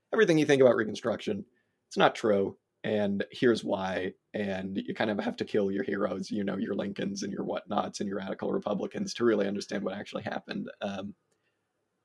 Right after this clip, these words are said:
yeah, I really enjoyed this. It was a fresh take, I suppose, but also a, um, eminently readable one, which is <laughs> why,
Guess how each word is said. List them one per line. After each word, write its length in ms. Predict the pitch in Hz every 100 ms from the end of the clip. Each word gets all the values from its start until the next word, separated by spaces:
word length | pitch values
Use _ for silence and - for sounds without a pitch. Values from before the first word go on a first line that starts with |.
| _
yeah, 100 | -
I 40 | 147
really 220 | 160 120
enjoyed 280 | 104 120 117
this. 280 | - - - -
It 120 | 117
was 160 | 113 120
a 220 | 120 117
fresh 500 | - 139 - - - _
take, 280 | - 170 -
I 40 | 165
suppose, 440 | - - 180 - - _ _ - -
but 160 | 131
also 420 | 139 143 - 143 147
a, 200 | 143 143
um, 340 | 139 143 143 _ _ _ -
eminently 360 | 170 190 170
readable 460 | 147 135 147 214 -
one, 180 | - -
which 160 | -
is 60 | 202
<laughs> 40 |
why, 100 | -